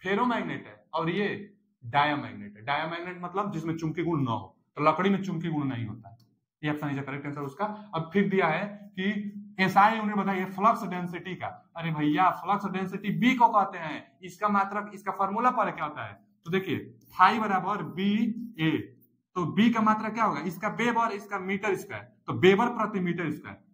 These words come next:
वेबर प्रति मीटर गलत है, वेबर प्रति मीटर स्क्वायर सही है, वेबर प्रति मीटर स्क्वायर सही है, तो ये नहीं है। एम्पियर टर्म तो हम लोग को पता है एमएमएफ का होता है।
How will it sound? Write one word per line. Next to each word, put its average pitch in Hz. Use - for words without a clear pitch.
वेबर 196
प्रति 214
मीटर 202
गलत -
है, -
वेबर 202
प्रति 226
मीटर 214
स्क्वायर 254
सही 185
है, 101
वेबर 196
प्रति 208
मीटर 202
स्क्वायर 196
सही 160
है, -
तो 160
ये 170
नहीं 165
है। 160
एम्पियर 196
टर्म 214
तो 190
हम 175
लोग 165
को 160
पता 170
है 185
एमएमएफ 160
का 190
होता 160
है। -